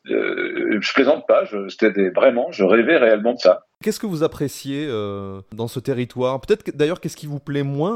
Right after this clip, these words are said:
Speaker 2: aussi ?
Speaker 1: Dans ce qui me plaît sur les, surtout sur les, euh, sur les Causses et sur le, c'est, c'est que je crois qu'on est en présence d'un, euh,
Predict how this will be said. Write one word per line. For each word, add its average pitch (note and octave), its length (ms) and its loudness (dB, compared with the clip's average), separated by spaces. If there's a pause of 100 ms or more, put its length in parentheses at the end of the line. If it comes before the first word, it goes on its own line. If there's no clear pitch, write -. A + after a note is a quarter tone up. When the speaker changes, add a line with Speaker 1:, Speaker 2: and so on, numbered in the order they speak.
Speaker 2:
aussi ? G#2+ 320 -12 (320)
Speaker 1:
Dans E3 140 6
ce - 100 -6
qui G3+ 100 -2
me F3 240 2
plaît G3 220 6
sur C#3 300 2
les, B2 340 6
surtout C3+ 420 -2
sur A2+ 280 2
les, G#2 260 6
euh, F#2+ 440 6
sur - 380 -8
les F#2 140 -4
Causses B2 400 4
et G#2 60 -4
sur G#2 260 2
le, G2 80 6
c'est, A2 300 2
c'est B2+ 240 0
que - 100 -4
je B2+ 80 0
crois C#3+ 260 2
qu'on C3 280 4
est D3+ 100 4
en D3 140 4
présence C3+ 640 0
d'un, G#2+ 420 2 (1000)
euh, A2+ 140 0